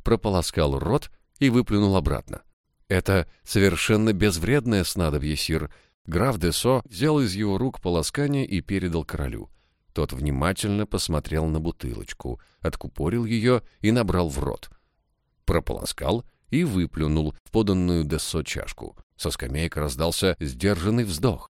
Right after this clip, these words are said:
Людовик в ожидании действия эликсира пожевал губами. Его лицо застыло в удивлении. «Невероятно! Боль прошла! Браво, мсье! Соблаговолите дать рецепт моему Дени!» «Конечно, сир!»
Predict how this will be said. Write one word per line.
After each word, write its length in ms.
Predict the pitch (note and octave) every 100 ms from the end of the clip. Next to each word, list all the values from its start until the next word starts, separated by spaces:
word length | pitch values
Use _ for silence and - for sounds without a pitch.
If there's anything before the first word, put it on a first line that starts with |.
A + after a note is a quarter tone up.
| _ _ _ -
Людовик 500 | F2+ E2+ B2+ C#3 B2
в 80 |
ожидании 480 | A#2+ G2+ G#2 A#2 A#2
действия 540 | G2 G2 E2+ - D#2+ -
эликсира 560 | E2 D#2 - A#2+ C#3 -
пожевал 420 | F#2+ E2 E2+ G2
губами. 480 | D2+ C2 A#1 A1 - _ _ _ _ _
Его 300 | E2 F#2+ C#3
лицо 500 | C#3+ B2+ - D#3+ C3
застыло 640 | D#2+ D#2 A#2+ - C#3+ C3 G#2
в 60 |
удивлении. 640 | G#2 G#2+ A2 F#2 G#2+ - - _ _ _ _ _ _
«Невероятно! 840 | E2 C#2+ C#2 B1 C#2 A2 - - - _ _ -
Боль 560 | A#1+ B1+ C3 D#2+ G#1+ -
прошла! 540 | - F#2+ - C3 G#2+ - _ _ -
Браво, 460 | D2+ G2+ E2+ D2+
мсье! 420 | D#2+ E2+ G2+ G#2+ - _
Соблаговолите 880 | - - C#3+ C#3+ B2+ B2+ D#3 G3 F3+
дать 300 | B2+ C#3+ - -
рецепт 540 | G2+ A#2 - C3 -
моему 340 | A2 A#2+ A2+ A2+
Дени!» 380 | G2+ D2+ G#1+ - _ _
«Конечно, 580 | G2+ E2+ G#2 D3 - D2+
сир!» 400 | - D#2+ E2